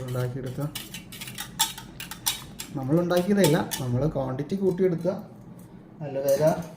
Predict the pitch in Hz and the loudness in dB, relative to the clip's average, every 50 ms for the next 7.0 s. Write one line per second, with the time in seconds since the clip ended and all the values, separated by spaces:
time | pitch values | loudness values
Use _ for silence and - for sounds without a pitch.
0 | - - - - - - - 160 139 127 123 127 131 143 147 147 - - - - | -16 -18 -18 -16 -14 -8 -2 0 2 2 2 2 0 -2 -4 -6 -6 -10 -14 -16
1 | - - - 156 151 - - - - - - - - - - - - - - - | -16 -12 -8 -6 -6 -6 -6 -8 -8 -8 -8 -10 -12 -14 -16 -18 -18 -20 -18 -16
2 | - - - - - - - - - - - - - 165 160 147 139 151 156 160 | -12 -12 -10 -10 -12 -14 -16 -18 -18 -16 -14 -12 -10 -8 -6 -4 -2 2 2 2
3 | 156 175 175 147 143 143 147 139 127 120 - - - - - - - - - - | 2 2 2 0 2 4 4 4 4 2 -2 -8 -16 -18 -18 -18 -18 -18 -18 -18
4 | - - - - - - - - - - - - - - 170 - - 170 147 147 | -18 -20 -20 -18 -18 -18 -18 -18 -18 -18 -18 -16 -14 -14 -12 -8 -6 -6 -4 -4
5 | 143 - 175 175 180 180 170 170 170 175 175 170 175 180 180 180 180 196 190 190 | -4 -2 -2 0 2 2 2 2 2 0 0 -2 -2 -2 -2 -2 -4 -4 -6 -4
6 | 190 190 190 190 190 196 196 202 190 170 170 165 170 180 190 185 185 175 160 156 | -4 -4 -4 -4 -4 -4 -4 -2 0 2 2 2 2 4 4 4 4 6 6 4